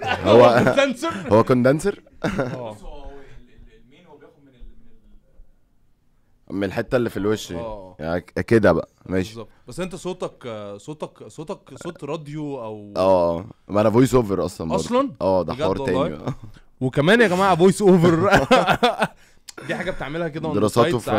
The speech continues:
Speaker 2: فرنساوي ايه؟ اه، لا، يعني، كنت عشان انا اكس طارق نور،
Speaker 1: اوكي.
Speaker 2: فكنت دايمًا بخلص اعلان وعايز اعمل بروبوزل مثلًا وعايز ابعتها كلاينت، بس مش عايز ابعت له سكريبت مكتوب.
Speaker 1: جامد.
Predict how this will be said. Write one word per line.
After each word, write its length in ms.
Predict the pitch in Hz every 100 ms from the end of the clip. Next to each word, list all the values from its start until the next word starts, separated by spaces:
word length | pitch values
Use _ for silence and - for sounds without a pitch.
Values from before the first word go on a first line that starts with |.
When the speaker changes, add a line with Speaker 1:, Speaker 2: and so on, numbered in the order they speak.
| 101
Speaker 2:
فرنساوي 260 | 113 104 101
ايه؟ 260 | - 117 - -
اه، 200 | 104 113
لا، 140 | 110
يعني، 300 | 95 92 92
كنت 300 | - 92 80
عشان 260 | - 82 92
انا 180 | 98 90
اكس 140 | 101 -
طارق 240 | 107 104
نور، 220 | 92 92 80 _ _ _ _ _ _ 78
Speaker 1:
اوكي. 500 | 80 78 78 123 107
Speaker 2:
فكنت 220 | 92 78
دايمًا 560 | 95 104 107 98 87
بخلص 440 | 82 80 95 98 92
اعلان 460 | 80 82 92 101
وعايز 240 | 87 90 95
اعمل 160 | 98
بروبوزل 720 | 92 85 - 101 95 104 104 87
مثلًا 440 | 85 95 110 110
وعايز 160 | 90 101
ابعتها 300 | 101 98 98
كلاينت، 380 | - 101 113 95
بس 100 | -
مش 100 | -
عايز 160 | 104
ابعت 260 | 107 98 -
له 60 | 110
سكريبت 360 | - 101 -
مكتوب. 360 | 90 - 92 71 - _ -
Speaker 1:
جامد. 240 | 123 113